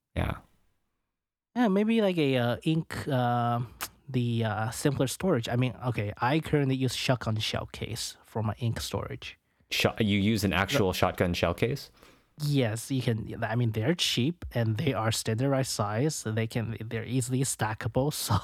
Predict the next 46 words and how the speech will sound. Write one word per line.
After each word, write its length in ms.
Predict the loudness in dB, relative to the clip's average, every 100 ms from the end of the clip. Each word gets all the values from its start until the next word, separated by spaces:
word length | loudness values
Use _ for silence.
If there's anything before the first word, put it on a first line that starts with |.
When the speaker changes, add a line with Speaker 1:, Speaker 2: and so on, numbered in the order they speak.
| 2
Speaker 2:
I 120 | 0 0
use 220 | -2 0
shotgun 360 | 0 2 0 0
shell 260 | -2 -2
case 340 | -2 -2 -2 -2
to 100 | -6
store 260 | -4 -4 -2
my 100 | -2
ink 200 | -2 -2
samples. 560 | -2 -4 -6 -8 -10 -20 _ _ _ _ _ -2
Speaker 1:
Okay, 200 | 2 2
sure. 260 | 2 0 -2 _ _ _
<laughs> 840 | 0 2 4 0 -2 -10 -12 -6 0
Speaker 2:
Yeah, 160 | 2 4 2 0 2
uh, 480 | 4 4 2 -4 -4
they're 220 | 0 2
not 220 | 4 2 2
fancy, 540 | 0 0 0 0 0
but 200 | 0 0
I 120 | 2
mean, 180 | 0 0
like 220 | -2 -4
I 60 | -4
said, 240 | -4 -4
like, 180 | -4 -6
yeah, 160 | -4 -4
if 340 | -4 -2 -2 0
you, 180 | 0
if 120 | 0 0
you 60 |
know 120 | 0 0
someone 300 | 2 2 2
that 120 | 2
buys 280 | 2 0 0
ink 180 | -4 -2
sampler 300 | -2 -2 -2
cage, 360 | -2 -2 -2 0
maybe, 360 | 0 2 2
uh, 140 | 2 0
get, 180 | -2 0
uh, 140 | 0
one 140 | 2 0
of 80 | 2
those 180 | 0 0
nice 240 | 0 0
display, 600 | -2 -4 0 0 0 -2